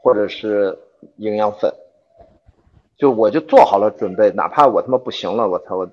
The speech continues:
靠着山泉水，我霍霍霍霍，我能喝这个营养粉，<clears throat> 我能够那里面至少是，呃，至少是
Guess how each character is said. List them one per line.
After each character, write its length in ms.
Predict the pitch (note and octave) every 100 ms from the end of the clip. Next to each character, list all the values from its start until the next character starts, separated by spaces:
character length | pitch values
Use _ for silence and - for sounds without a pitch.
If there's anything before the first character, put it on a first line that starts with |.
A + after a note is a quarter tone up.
| _
靠 180 | - D3+
着 100 | A2+
山 220 | - D3+
泉 180 | C#3+ B2+
水， 220 | A#2 G2
我 140 | G#2+ G2+
霍 180 | - -
霍 140 | G#2+
霍 180 | C#3 G#2
霍， 140 | G2
我 80 | G2
能 180 | G#2 A2+ - _ _ _
喝 260 | - C#3
这 80 | C#3+
个 80 | A#2
营 140 | A2
养 180 | C3+ D3
粉， 180 | G#2+ - - G3 B2+ - - -
<clears throat> 640 | - _ _ _ _ _
我 120 | C3
能 120 | G#2 A#2
够 80 |
那 100 | C#3+
里 140 | A2+ G2
面 100 | A2+ A#2+ - _
至 120 | C3
少 200 | - A1
是， 320 | - G#2 F#2+ - _ _ _ _
呃， 400 | G2 F#2 D#2 C2 - -
至 160 | E3+
少 240 | - - -
是 340 | - G2+